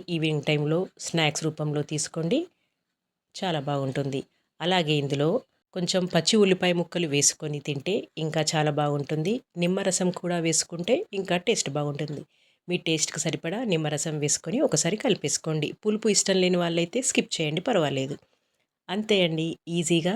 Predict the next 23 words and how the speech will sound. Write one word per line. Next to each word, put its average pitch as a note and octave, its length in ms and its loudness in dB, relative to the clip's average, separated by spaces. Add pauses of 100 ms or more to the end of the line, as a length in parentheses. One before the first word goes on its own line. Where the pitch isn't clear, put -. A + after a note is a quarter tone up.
సింపుల్గా D#3 500 2
తయారు D3+ 300 0
చేసుకోవచ్చు. D#3 640 -4 (460)
అలాగే D3+ 380 0
పండుగలలో D3+ 680 0 (220)
ప్రసాదాల D#3 520 -4
కోసం D#3 340 -4 (300)
ఈ D#3+ 100 -2
శనగలు D#3+ 520 2
ప్రసాదం D#3 440 -2
తయారు D3+ 360 2
చేసి D3+ 240 -2
పెడుతుంటాం D#3 560 -4
కదా. F3 220 0 (500)
ఈ G#3+ 140 0
శనగలని F3 580 4 (240)
ఎనిమిది G#3 420 4
లేదా E3 300 2
పది D#3+ 260 0
గంటల E3 260 0
పాటు E3+ 300 0
నానబెట్టిన D#3 600 0
తర్వాత D3+ 420 0